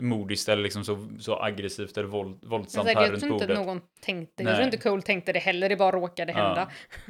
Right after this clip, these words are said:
Speaker 1: Men, men jag tycker
Speaker 2: Men,
Speaker 1: ändå att det är
Speaker 2: eh,
Speaker 1: intressant att se att han reagerar ganska snabbt också på
Speaker 2: Ja.
Speaker 1: att här händer någonting våldsamt på det här
Speaker 2: Ja.
Speaker 1: mötet. Vi vet inte vad som kommer hända härnäst, så han
Speaker 2: Nej.
Speaker 1: drar ju sitt svärd och
Speaker 2: Ja.
Speaker 1: går mot Cole. Och det tyckte jag,
Speaker 2: Mm.
Speaker 1: ja, men jag tycker det är bra.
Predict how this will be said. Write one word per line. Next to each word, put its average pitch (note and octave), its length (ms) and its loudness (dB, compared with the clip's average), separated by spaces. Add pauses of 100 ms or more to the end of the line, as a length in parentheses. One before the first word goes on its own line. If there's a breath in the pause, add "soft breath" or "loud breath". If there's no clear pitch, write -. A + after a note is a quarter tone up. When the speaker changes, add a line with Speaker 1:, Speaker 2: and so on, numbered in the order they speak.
(100)
Speaker 1:
Men, B2+ 260 6
men B2+ 40 4
jag B2 120 8
tycker G#2 80 6
Speaker 2:
Men, C3 80 8
Speaker 1:
ändå B2 140 10
att B2 80 8
det D3 40 2
är - 20 6
Speaker 2:
eh, C#3+ 40 4
Speaker 1:
intressant B2+ 280 2
att A2 60 -6
se A2 120 2
att G#2 120 4
han A2+ 180 2
reagerar A2 400 4
ganska G2+ 280 -4
snabbt G2+ 300 -4
också - 240 -2
på F3+ 60 -2
Speaker 2:
Ja. A2 80 8
Speaker 1:
att G2+ 80 4
här B2+ 240 6
händer A#2 320 -2
någonting G2 220 -8
våldsamt B2+ 500 2
på F3 60 0
det C#3 60 8
här A2 80 6
Speaker 2:
Ja. G#2+ 60 2
Speaker 1:
mötet. G2+ 420 2
Vi G#2+ 160 0
vet G#2 140 -2
inte G#2+ 160 -6
vad G2+ 80 -4
som G2+ 80 -12
kommer G2+ 160 -6
hända G2 220 -2
härnäst, B2 300 0
så - 80 2
han A#2+ 200 6
Speaker 2:
Nej. C3 100 -2
Speaker 1:
drar G#2+ 120 4
ju G#2 60 0
sitt G3 280 -4
svärd F#2+ 380 4
och G2+ 100 -4
Speaker 2:
Ja. - 60 -4
Speaker 1:
går G#2 80 0
mot G2+ 200 -8
Cole. G#2+ 420 2
Och G#2+ 100 -2
det C#3 120 4
tyckte D#3+ 220 -2
jag, C3+ 160 6 (280 loud breath)
Speaker 2:
Mm. F#3 360 -8 (160)
Speaker 1:
ja, A#2 80 0
men D3+ 140 6
jag D#3+ 80 6
tycker E3 140 2
det D#3+ 60 6
är C#3+ 60 -2
bra. D3 200 6